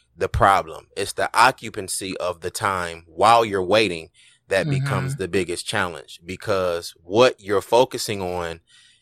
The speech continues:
Speaker 1: is the issue for you, not realizing the process that is taking place, that is put in place to help you once those things or that person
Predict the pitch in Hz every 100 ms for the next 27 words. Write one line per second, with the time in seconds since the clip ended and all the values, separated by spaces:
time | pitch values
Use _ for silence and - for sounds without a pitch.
0 | _ 104 104 95 87 87 - - _ -
1 | 98 - 107 104 - 95 - 98 90 95
2 | 135 101 82 - _ _ _ _ _ _
3 | 104 113 104 113 117 107 101 98 98 90
4 | 90 - 117 117 - 90 82 - - _
5 | _ _ _ 101 101 98 - 104 - 90
6 | - 113 101 87 - - _ _ 101 101
7 | 95 - - 143 - 101 95 95 87 82
8 | - _ _ _ _ - 98 117 127 -
9 | 98 98 82 87 113 104 - 101 95 -
10 | - 120 98 82 - - 92 90 90 -
11 | 131 120 - 85